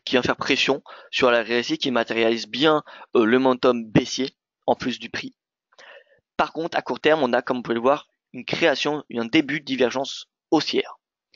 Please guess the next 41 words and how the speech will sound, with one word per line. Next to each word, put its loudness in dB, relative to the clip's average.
qui -8
n'est 2
pas 4
encore 2
confirmée -4
parce -2
qu'il -6
n'a 0
pas -2
cassé -4
cinquante. -4
En 0
tout -10
cas, 4
c'est -4
ma 0
règle. -2
Enfin, 0
c'est -6
ma 0
règle. -8
C'est -16
pas 0
moi 2
qui -2
ai 4
inventé -2
cette -4
règle, 0
mais -4
il 2
y 4
a 0
plusieurs 2
façons -2
de, 2
de -2
valider 2
une -2
divergence, -2
hein. -2